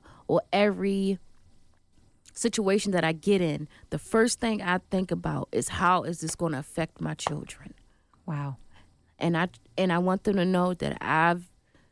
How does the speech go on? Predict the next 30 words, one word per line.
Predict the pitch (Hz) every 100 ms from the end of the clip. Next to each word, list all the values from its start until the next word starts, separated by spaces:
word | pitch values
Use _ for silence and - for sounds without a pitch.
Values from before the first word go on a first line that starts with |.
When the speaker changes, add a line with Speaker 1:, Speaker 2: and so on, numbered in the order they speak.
| _ _ -
Speaker 1:
I | 160
tried | - - 190 170 -
my | - 147 147 - _ _ -
best | 180 180 - - - - _ - _ _ _ _ _
to | - 202 175 156 160 165 151 - _ _ _ _ _ -
be | 185 190 180 -
as | 139 160 151 143 151 - - _ _ _ _ _ _ _
transparent, | - 147 165 - 202 196 185 165 - _ _
to | - 147
be | - 175 185 175 165 165 - _ _ -
the |
best | 165 196 208 -
mother | 226 196 185
I | 175
can | 180 175
be. | 185 175 170 - -
And | - 156
I | 165
tell | 196 170
my | 175
kids | 220 185
all | 165
the |
time, | 170 175 147 160 - -
we, | 170 175
I'm | 180 226
not | 190 190
gonna | 180
be | 170
perfect. | - 190 180 - - -